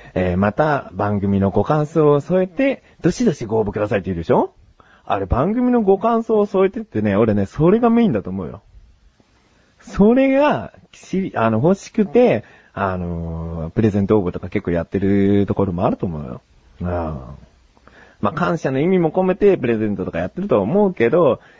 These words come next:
結局は番組の感想って結構重要だと思うんだよね。うーん。だ-、それだけ視聴者の反応が知りたいから、わざわざやってるんだと思うんだよね。うん。だ-、テレビとかさ、雑誌とか、それ出す人たちってさ、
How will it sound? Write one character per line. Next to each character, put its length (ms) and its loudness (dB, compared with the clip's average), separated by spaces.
結 220 -12
局 140 -2
は 40 4
番 240 -4
組 180 2
の 120 2
感 240 -2
想 160 0
っ 20 -2
て 100 -10
結 200 -12
構 80 -6
重 200 -4
要 120 0
だ 100 0
と 80 -2
思 140 -2
う 20 -2
ん 60 -4
だ 100 -10
よ 60 -14
ね。 300 -6
う 40 -8
ー 40 -6
ん。 960 -6
だ-、 100 0
そ 120 2
れ 80 4
だ 120 4
け 240 2
視 80 -10
聴 140 0
者 120 -2
の 60 -4
反 300 -2
応 200 0
が 240 0
知 120 -14
り 100 -8
た 160 -8
い 100 -4
か 140 -4
ら、 360 0
わ 140 -8
ざ 60 -8
わ 60 -8
ざ 80 -4
や 60 -4
っ 40 -8
て 140 -10
る 100 -6
ん 40 -4
だ 120 -8
と 80 -8
思 120 -6
う 40 -6
ん 80 -6
だ 80 -6
よ 60 -8
ね。 540 2
う 40 -10
ん。 300 -8
だ-、 140 2
テ 140 2
レ 100 4
ビ 80 -8
と 140 -12
か 100 -16
さ、 320 -8
雑 180 -4
誌 140 -20
と 80 0
か、 360 -2
そ 120 -4
れ 80 2
出 140 0
す 120 -10
人 200 -6
た 120 -6
ち 120 -20
っ 20 -20
て 80 -12
さ、 320 -4